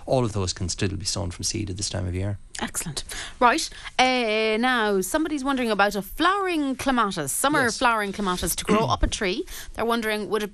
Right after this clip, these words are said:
Speaker 2: and would they be able to plant it in a pot, as the ground is very hard to dig?
Speaker 1: Well, the answer is yes. I mean, it, it depends on the size of the tree, to be quite, quite honest. I mean, if you're looking for a, a,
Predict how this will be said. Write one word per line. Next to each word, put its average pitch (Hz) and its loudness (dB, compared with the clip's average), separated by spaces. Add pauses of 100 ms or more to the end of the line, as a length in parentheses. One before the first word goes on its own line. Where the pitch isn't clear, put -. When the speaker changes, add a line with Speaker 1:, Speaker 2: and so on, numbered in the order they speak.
Speaker 2:
and 202 2
would 185 -2
they 202 2
be 196 2
able 214 -2
to - -12
plant 220 -2
it 180 -2
in 175 0
a 147 -2
pot, 247 -2
as 202 -2
the 208 -4
ground 214 0
is 202 -6
very 185 2
hard 170 0
to 170 -4
dig? 220 0 (840)
Speaker 1:
Well, 175 4 (500)
the 135 2
answer 185 2
is 107 0
yes. 117 2
I 107 2
mean, 107 2
it, 101 -2
it 107 -4
depends 131 0
on 95 0
the 90 -2
size 98 2
of 87 -4
the 87 -2
tree, 104 2
to 90 -2
be 92 -2
quite, 90 0
quite 92 2
honest. 101 0
I 110 -4
mean, 98 4
if 98 0
you're 107 4
looking 120 2
for 98 0
a, 85 0
a, 95 -2